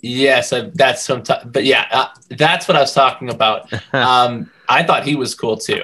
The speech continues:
Speaker 1: I, I
Speaker 2: He
Speaker 1: think
Speaker 2: was
Speaker 1: he
Speaker 2: a
Speaker 1: just
Speaker 2: good
Speaker 1: has a,
Speaker 2: character.
Speaker 1: he has, like, a, there's something about that actor, um, who I don't, uh, what is it? Uh,
Speaker 2: He was in the,
Speaker 1: Mark
Speaker 2: he was,
Speaker 1: Boone.
Speaker 2: yeah, he was in an episode of The Mandalorian.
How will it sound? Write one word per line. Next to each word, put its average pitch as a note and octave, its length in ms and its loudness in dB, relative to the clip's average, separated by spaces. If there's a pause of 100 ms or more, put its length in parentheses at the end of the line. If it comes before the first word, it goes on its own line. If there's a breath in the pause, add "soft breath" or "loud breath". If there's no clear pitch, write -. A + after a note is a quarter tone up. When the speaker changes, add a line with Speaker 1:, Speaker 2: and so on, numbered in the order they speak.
Speaker 1:
I, C#3+ 180 0
I D#3 200 0
Speaker 2:
He E3+ 100 4
Speaker 1:
think A3+ 80 6
Speaker 2:
was A3+ 100 4
Speaker 1:
he A#3 60 4
Speaker 2:
a - 20 2
Speaker 1:
just F3+ 180 4
Speaker 2:
good G3+ 60 0
Speaker 1:
has E3 120 2
a, C3 120 4
Speaker 2:
character. A2+ 280 0 (300 soft breath)
Speaker 1:
he E3 80 0
has, A3 240 2
like, C#4+ 200 2
a, D3 340 4 (400 soft breath)
there's D3 160 -2
something A#3 260 2
about F#3 240 2
that D3 240 -2
actor, B2 640 -4 (340)
um, A#2+ 260 0
who A#2+ 140 -6
I B2 80 -2
don't, C3+ 220 0 (120)
uh, B2 300 -2
what B2 180 -6
is A#2 140 -8
it? A#2 260 -6
Uh, A2+ 540 2
Speaker 2:
He C#3 80 4
was C#3+ 100 4
in D3+ 100 2
the, C#3 100 4
Speaker 1:
Mark C3+ 180 4
Speaker 2:
he C#3 120 0
was, D3 180 2
Speaker 1:
Boone. - 180 -10 (220)
Speaker 2:
yeah, A#2+ 160 2
he A2+ 120 0
was C3+ 140 2
in B2+ 100 2
an B2 60 4
episode B2 340 0
of A2 60 0
The A2 60 0
Mandalorian. G2 560 0